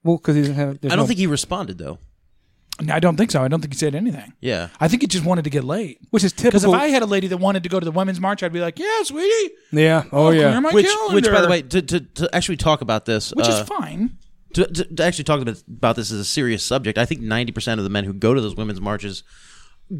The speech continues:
Speaker 2: go there to impress
Speaker 3: Yes.
Speaker 2: a woman that they're
Speaker 3: They
Speaker 2: trying
Speaker 3: wanna
Speaker 2: to sleep
Speaker 3: fuck.
Speaker 2: with.
Speaker 3: Yep.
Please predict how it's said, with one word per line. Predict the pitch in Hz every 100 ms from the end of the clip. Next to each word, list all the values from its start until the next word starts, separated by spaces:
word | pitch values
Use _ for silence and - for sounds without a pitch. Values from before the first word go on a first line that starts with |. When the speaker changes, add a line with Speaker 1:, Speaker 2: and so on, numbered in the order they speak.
| -
Speaker 2:
go | 240 240
there | 220 202
to | 196 202
impress | - 196 190 - - - _ _ _
Speaker 3:
Yes. | 202 208
Speaker 2:
a | 185 165
woman | 180 180 165 156
that | 151 143
they're | 156 156
Speaker 3:
They | 165
Speaker 2:
trying | 151
Speaker 3:
wanna | 185
Speaker 2:
to | 180
sleep | 220 -
Speaker 3:
fuck. |
Speaker 2:
with. | 101 -
Speaker 3:
Yep. | 185 220